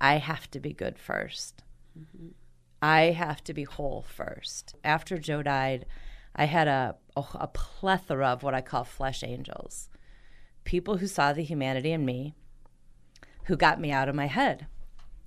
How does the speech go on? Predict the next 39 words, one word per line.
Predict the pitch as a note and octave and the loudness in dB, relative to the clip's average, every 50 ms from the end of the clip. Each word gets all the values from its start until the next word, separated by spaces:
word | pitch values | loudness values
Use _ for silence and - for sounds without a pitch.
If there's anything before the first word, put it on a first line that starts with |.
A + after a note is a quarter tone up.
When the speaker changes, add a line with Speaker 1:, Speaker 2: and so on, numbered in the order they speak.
| - - - | -8 -2 0
Speaker 1:
And | D#3+ D#3+ | 2 4
I'll | E3 D#3+ | 4 6
never | D#3+ D#3 D#3+ F#3+ | 6 6 6 4
forget | F#3+ - - F3+ F3+ F3 - - | 0 -2 -4 -2 -2 -2 -4 -4
the | C3+ | -6
first | - - D3+ D3+ D#3 - - | -4 -4 -4 -4 -4 -4 -4
one. | C3+ C3 C#3 | -4 -2 -2
I | C#3 | -2
was | C#3+ C#3+ C#3 - | -2 -2 -2 -2
at | D3 C3 - | -2 -2 -2
Whole | - - D#3+ D#3 D#3+ | -4 -2 -2 -2 -2
Foods | D#3 - D#3+ D3+ D#3 D#3 D3 D3 - - - | -2 -2 -2 0 0 0 -2 -4 -8 -8 -4
on, | - C3+ C3+ C#3 C#3 | -2 -2 -2 -2 -2
uh, | C3+ C3 C3+ C3 - - A#2+ - - | -2 -4 -4 -4 -6 -8 -12 -10 -6
Burleigh | - D3+ D3+ C#3+ C#3 C#3 C3+ C3+ - - | -4 -2 -2 0 -2 -2 -4 -6 -6 -8
out | - C3+ C3+ C3+ C#3 | -6 -4 -4 -4 -4
here. | D3 C#3 B2+ C3 C3+ - - - - - - - - - - - - - - - - - - - - - - - - - - | -4 -4 -4 -4 -6 -8 -14 -14 -12 -10 -10 -8 -8 -10 -12 -12 -14 -14 -14 -14 -14 -14 -14 -12 -12 -12 -12 -10 -10 -4 0
And, | E3 E3 D#3+ D#3 D#3 | 2 4 4 4 6
um, | D3+ C#3+ C3+ C3+ C3+ B2+ C3 - - - - - - - - - - - - - - - - | 4 4 4 2 0 -2 -4 -6 -10 -12 -12 -12 -10 -8 -6 -6 -8 -10 -12 -16 -6 4 8
I, | E3 | 8
it | E3+ D#3+ E3 D#3+ | 8 8 8 4
was | F3 F3 F3 | 2 4 4
the | F3+ | 2
first | - - F#3+ F#3 F#3 - | 2 4 2 2 2 2
time | F3+ E3 E3 | 0 2 2
I'd | D#3 C#3+ C#3 | 0 0 0
been | C#3+ C#3 | 0 0
out | C#3 C3+ C3+ | 0 -2 -2
by | D3 C#3+ | -4 -4
myself | C#3 C#3 C3+ B2+ - - - - - - - | -4 -4 -6 -6 -8 -8 -8 -8 -8 -10 -14
since | - - - B2+ A#2+ - | -12 -10 -8 -8 -8 -6
Joe | - - B2 | -6 -4 -4
died. | - - G#1 G1+ - - - - - - - - - - - - - - - - | -4 -4 -4 -6 -6 -8 -12 -18 -20 -20 -20 -20 -20 -20 -18 -16 -14 -12 -6 -2
And | C#3+ D3+ D#3 | 0 2 2
it | D3 | 2
was | - E3 C3+ | 2 0 0
a, | D#3 C#3+ - - - - - - - | 0 -2 -2 -6 -18 -20 -8 0 4
it | F#3 F3+ | 6 6
was | E3 D#3+ D#3+ D#3 D3+ - - - - - | 6 6 2 0 -2 -6 -10 -12 -16 -18